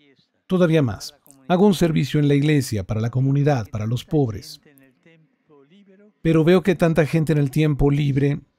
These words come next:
piensa solo en divertirse. Y entonces me dan ganas de abandonar y hacer como ellos.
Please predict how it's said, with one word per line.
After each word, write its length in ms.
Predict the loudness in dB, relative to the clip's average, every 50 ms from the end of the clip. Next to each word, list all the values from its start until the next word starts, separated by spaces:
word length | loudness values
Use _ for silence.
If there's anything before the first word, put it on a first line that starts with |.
| _ _
piensa 300 | -2 0 0 0 0 0
solo 240 | 0 2 2 2
en 60 | 2 2
divertirse. 800 | 2 2 2 0 0 0 0 0 0 -2 -4 -8 -14 -16 -16 -20 _ _ _ -20 -20 -20 -20 _ _ _ -20 -20 _ _ _ _ _ _ _ _ _ _ _ _ -20 -20 -20 -20 _ -20 -20 _ _ -2
Y 140 | 2 2
entonces 560 | 4 4 4 4 2 2 2 2 2 0 2 2
me 100 | 2 2
dan 160 | 2 2 0
ganas 340 | 0 0 0 0 0 2 2
de 180 | 0 0 0
abandonar 880 | 0 0 0 0 0 0 0 0 0 0 0 0 -2 -2 -4 -6 -10 _ _ _ _ _ _ _ -4
y 100 | -2 -2
hacer 260 | 0 0 -2 -4 -4
como 240 | -4 -2 -2 0 0
ellos. 460 | -2 -2 -6 -10 -14 -18 -20 -20